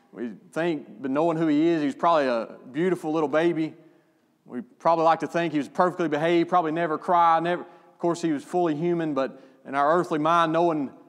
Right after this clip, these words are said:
he's the Son of God. But can you imagine as they walked in? They've been on this long journey. The stars led them to where they're supposed to be, and they walk into this house, and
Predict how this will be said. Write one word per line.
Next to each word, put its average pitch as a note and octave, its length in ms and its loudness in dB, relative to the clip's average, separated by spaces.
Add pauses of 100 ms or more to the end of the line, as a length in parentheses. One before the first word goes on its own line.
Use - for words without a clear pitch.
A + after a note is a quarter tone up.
(340)
he's D#3 120 -6
the B2+ 80 -12
Son F3+ 260 -2
of C#3+ 120 -6
God. D#3 320 4
But C#3 180 -4 (1040)
can C#3 120 -6
you C#3+ 40 -2
imagine F#3 280 2
as D#3 60 -10
they E3+ 120 0
walked E3+ 300 2
in? D#3+ 80 0
They've D3 120 -2
been F3+ 100 -2
on E3 60 -2
this C#3 140 -6
long E3 280 -2
journey. A#2+ 400 -6 (2500)
The B2+ 80 -6
stars D#3+ 460 2
led E3+ 220 2
them E3+ 140 -2
to D#3+ 60 0
where E3+ 120 2
they're E3+ 100 -2
supposed F3 380 -4
to D3+ 40 -12
be, D#3+ 320 0
and C3+ 80 -4
they C3 80 -4
walk E3 300 0
into D#3+ 140 -4
this D3 160 -6
house, D#3 400 -2
and A#2 160 -10